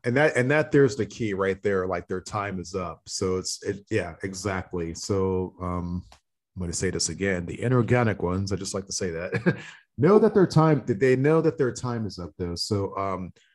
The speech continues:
fear is another slow moving energy, like, freezing type of energy though. So, like, um, of course, and it's, like, the perfect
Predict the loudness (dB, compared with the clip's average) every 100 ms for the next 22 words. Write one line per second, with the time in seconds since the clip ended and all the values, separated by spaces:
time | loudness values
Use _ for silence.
0 | _ -16 2 6 8 8 6 2 0 -2
1 | 0 2 2 4 2 -2 -6 -12 -12 -10
2 | -2 4 6 6 4 0 -4 -4 -4 -4
3 | -6 -8 -10 _ -6 -4 -4 -6 -8 -8
4 | -8 -8 _ _ -20 -2 2 4 2 -2
5 | -2 -4 -8 -14 _ _ _ _ _ -2
6 | 0 0 -2 -2 -4 -6 -6 -4 -4 -2
7 | -2 -2 -4 -6 -18 _ -14 2 2 4
8 | 0 -2 0 0 2 2 2 4 2 2
9 | 0 0